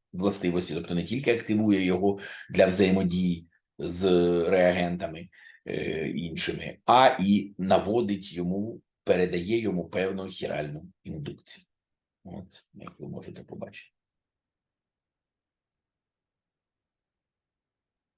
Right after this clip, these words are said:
Оце, я так розумію, все. Да. На цьому все по цій лекції.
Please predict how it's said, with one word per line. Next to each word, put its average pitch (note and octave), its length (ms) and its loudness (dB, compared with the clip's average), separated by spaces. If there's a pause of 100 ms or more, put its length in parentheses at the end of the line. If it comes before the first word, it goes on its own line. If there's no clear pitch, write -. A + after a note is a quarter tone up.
(160)
Оце, G#2 480 -8 (480)
я F#2 260 0
так F#2 140 0
розумію, F#2+ 400 6
все. - 360 4 (280)
Да. - 360 -4 (1900)
На A#2 120 4
цьому A2+ 240 8
все F#2+ 440 0 (640)
по - 120 -6
цій C#3 200 -4
лекції. C#3 640 -6